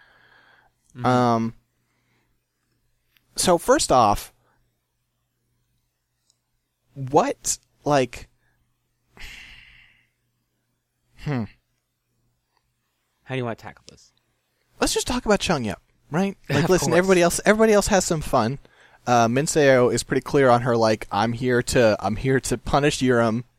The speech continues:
Speaker 2: Like, "Listen, Jung Moon, whatever. I'm, I'm here to get revenge." Uh, Jun Seok has some fun. Teacher Cha,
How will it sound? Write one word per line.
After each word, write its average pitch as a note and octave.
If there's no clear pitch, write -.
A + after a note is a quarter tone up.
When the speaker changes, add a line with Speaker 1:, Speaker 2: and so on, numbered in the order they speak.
Speaker 2:
Like, A2+
"Listen, B2
Jung A2+
Moon, G#2+
whatever. A2+
I'm, A2
I'm A2+
here C#3
to B2+
get B2
revenge." A2
Uh, G#2
Jun C3
Seok C#3
has B2
some B2+
fun. G2+
Teacher E3
Cha, A2